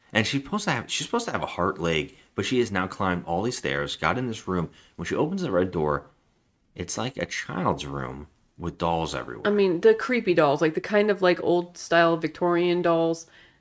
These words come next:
Speaker 2: that come to life and kill you in your sleep. Those kind. That's what's in the room. So I'm like, "What the fuck is this? This guy's some, some kind of, like,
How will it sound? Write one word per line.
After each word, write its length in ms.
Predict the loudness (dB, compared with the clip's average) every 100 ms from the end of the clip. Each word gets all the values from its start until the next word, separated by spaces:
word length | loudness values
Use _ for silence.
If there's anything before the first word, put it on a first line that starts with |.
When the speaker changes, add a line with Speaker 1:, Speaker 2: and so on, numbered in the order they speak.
| _ -2
Speaker 2:
that 220 | -2 0
come 200 | 0 2
to 120 | 2
life 240 | 2 2
and 140 | 0 0
kill 180 | 2 2
you 120 | 2
in 100 | 0
your 80 | -4
sleep. 300 | 0 0 0 -6 -20 -20 _ _ 2
Those 220 | 2 6
kind. 340 | 6 6 4 -2 -20 -10 4
That's 280 | 4 6 6
what's 220 | 6 6
in 220 | 0 2
the 80 | 2
room. 420 | 2 2 2 0
So 360 | 4 6 6 0 _ -6
I'm 160 | -2
like, 180 | -2 -2
"What 160 | -6 -6
the 100 | -8
fuck 300 | -6 -2 0
is 120 | 2
this? 160 | 2
This 140 | 2 2
guy's 260 | 2 0 0
some, 320 | 0 0 -2
some 280 | -2 0 0
kind 240 | 0 0
of, 140 | 0
like, 320 | 2 2 0